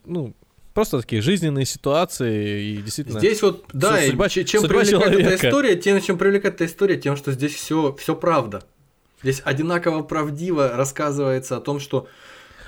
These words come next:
Speaker 2: там, мол,
Speaker 1: Слушайте, а не
Speaker 2: Иван
Speaker 1: герой ли
Speaker 2: Ивановича
Speaker 1: это?
Speaker 2: знаешь, вот из, Иван Ивановича знаешь, вот из, из дома напротив?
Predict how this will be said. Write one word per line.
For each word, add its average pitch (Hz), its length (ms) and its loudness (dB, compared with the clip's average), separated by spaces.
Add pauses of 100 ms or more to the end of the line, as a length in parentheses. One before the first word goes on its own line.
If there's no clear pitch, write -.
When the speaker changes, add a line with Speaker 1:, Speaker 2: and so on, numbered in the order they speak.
(140)
Speaker 2:
там, 131 160 2
мол, 127 260 4
Speaker 1:
Слушайте, 113 500 0
а - 40 -2
не - 60 2
Speaker 2:
Иван - 160 2
Speaker 1:
герой - 100 4
ли - 60 4
Speaker 2:
Ивановича 196 240 4
Speaker 1:
это? 185 100 2
Speaker 2:
знаешь, 302 260 4
вот 170 160 4
из, 175 240 4
Иван 196 240 4
Ивановича 214 400 2
знаешь, 277 300 2
вот 139 160 2
из, 123 160 -2
из 139 140 2
дома 143 260 2
напротив? 131 540 -2